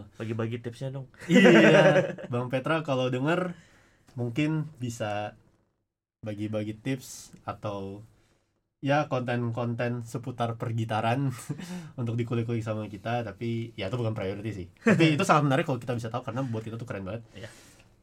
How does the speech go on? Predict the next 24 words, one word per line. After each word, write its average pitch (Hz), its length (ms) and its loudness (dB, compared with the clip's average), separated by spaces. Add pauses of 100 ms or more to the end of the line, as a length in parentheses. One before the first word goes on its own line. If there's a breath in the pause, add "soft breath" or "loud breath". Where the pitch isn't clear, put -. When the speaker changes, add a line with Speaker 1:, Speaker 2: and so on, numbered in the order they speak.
Speaker 2:
Em, 131 300 -2 (680 loud breath)
s-, - 680 -18
itu 131 140 -4
aja 151 160 6
dari 135 140 4
gue, 131 140 2 (100)
kongres 135 520 0
sekali 123 200 0
lagi 127 260 0 (340)
untuk 120 240 -6 (100)
Petra 113 300 -4
Siombing, 120 520 -4 (160)
albumnya 110 440 -6
keren 110 220 -4
banget. 117 260 -2 (560)
Frontrunner 131 640 0
favorit 120 420 -2
album 117 360 0
gue 135 160 4
di 123 80 0
dua 120 120 0
ribu 113 160 -2
dua 117 120 -2
puluh. 123 260 -2